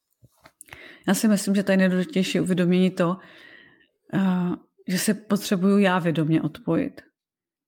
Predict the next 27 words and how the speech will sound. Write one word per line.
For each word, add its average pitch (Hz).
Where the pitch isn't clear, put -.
Jo? 175
Že 196
ne-, 190
že 190
vlastně, 208
když 185
to -
dělám 214
vědomě, 175
tak 180
můžu 180
udělat 180
jako 175
z 180
menší 180
bolesti 170
pro 175
toho 196
druhého, 165
ale 170
nemůžu, 185
nemůžu 190
ho 202
ochránit 175
od 156
nějaké 160
bolesti. 151